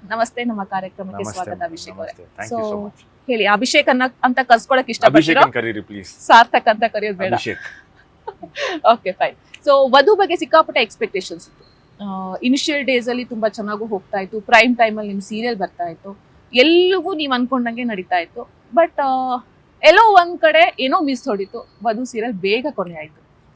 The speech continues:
Speaker 1: ಇದ್ರ ಬಗ್ಗೆ ಏನ್ ಹೇಳಕ್ ಇಷ್ಟಪಡ್ತೀರಾ?
Speaker 2: ಆ, actually ಸ್ವಲ್ಪ ಬೇಜಾರಾಗುತ್ತೆ also, ಯಾಕಂದ್ರೆ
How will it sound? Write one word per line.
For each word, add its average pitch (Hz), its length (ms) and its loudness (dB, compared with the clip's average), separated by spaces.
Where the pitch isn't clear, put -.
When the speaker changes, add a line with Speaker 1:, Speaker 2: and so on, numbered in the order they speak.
Speaker 1:
ಇದ್ರ 240 160 -4
ಬಗ್ಗೆ 190 220 -6
ಏನ್ 185 160 -10
ಹೇಳಕ್ 165 220 -10
ಇಷ್ಟಪಡ್ತೀರಾ? - 580 -20
Speaker 2:
ಆ, 104 120 -8
actually 131 580 -12
ಸ್ವಲ್ಪ 147 200 -16
ಬೇಜಾರಾಗುತ್ತೆ 117 880 -4
also, 104 160 -16
ಯಾಕಂದ್ರೆ 104 640 -10